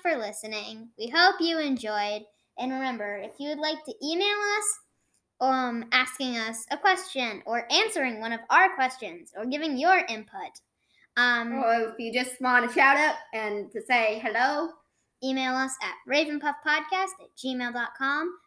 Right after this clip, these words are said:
Speaker 1: Please include your first name.
Speaker 2: Or whatever you want to
Speaker 1: Mm-hmm.
Speaker 2: go by,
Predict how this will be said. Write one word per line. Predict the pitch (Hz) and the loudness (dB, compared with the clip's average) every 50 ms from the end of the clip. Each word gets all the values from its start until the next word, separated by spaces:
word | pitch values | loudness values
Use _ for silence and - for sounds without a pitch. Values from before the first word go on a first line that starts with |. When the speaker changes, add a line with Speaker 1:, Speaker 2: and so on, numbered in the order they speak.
| _ _ - | _ _ -6
Speaker 1:
Please | 294 285 277 269 269 | -2 -2 -2 -2 -2
include | 262 269 277 277 302 294 269 240 220 | -4 -6 -6 -4 -4 -4 -4 -4 -4
your | 240 285 277 262 247 247 - _ | -2 0 0 0 0 -2 -4 _
first | - 262 262 262 269 - - | -2 -2 -2 -2 -4 -4 -4
name. | 294 294 302 302 320 349 415 508 494 - _ _ _ _ _ _ _ _ _ | -2 0 0 0 -2 -2 -4 -8 -10 -16 _ _ _ _ _ _ _ _ _
Speaker 2:
Or | 208 220 214 214 214 208 208 202 208 202 - - - - 214 - | 0 2 4 4 4 2 0 0 -2 -4 -6 -10 -14 -14 -4 0
whatever | 240 240 233 240 233 240 233 220 | 2 4 4 4 4 4 2 0
you | 220 220 214 | 0 0 0
want | 214 - 254 233 | 0 0 0 -2
to | 247 | 0
Speaker 1:
Mm-hmm. | 214 233 | 6 8
Speaker 2:
go | 240 240 | 8 8
by, | 214 247 269 277 302 330 320 339 | 10 8 8 8 8 6 4 2